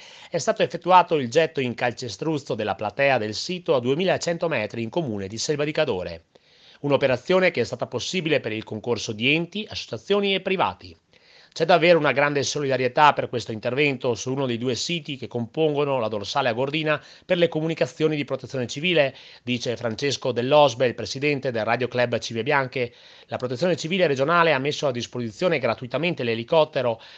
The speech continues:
la ditta Fratelli De Pra ha regalato undici metri cubi di calcestruzzo e la ditta Telebit di Padova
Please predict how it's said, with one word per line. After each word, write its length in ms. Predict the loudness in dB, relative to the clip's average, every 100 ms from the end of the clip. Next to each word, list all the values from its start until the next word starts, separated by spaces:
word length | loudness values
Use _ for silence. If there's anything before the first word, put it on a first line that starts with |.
| -8
la 100 | -4
ditta 340 | -4 0 0
Fratelli 440 | 0 -2 -2 -2 0
De 100 | 0
Pra 280 | 4 6 6
ha 40 |
regalato 480 | 4 2 2 2 0
undici 400 | -2 -4 -6 -4
metri 560 | -4 -4 -4 -4 -6 -6
cubi 260 | -6 -4 -6
di 140 | -8
calcestruzzo 840 | -8 -8 -10 -8 -6 -4 -2 -2 _ _
e 100 | -2
la 100 | 0
ditta 380 | 0 0 2 2
Telebit 560 | 0 -2 -2 -6 -6
di 100 | -8
Padova 440 | 2 4 4 2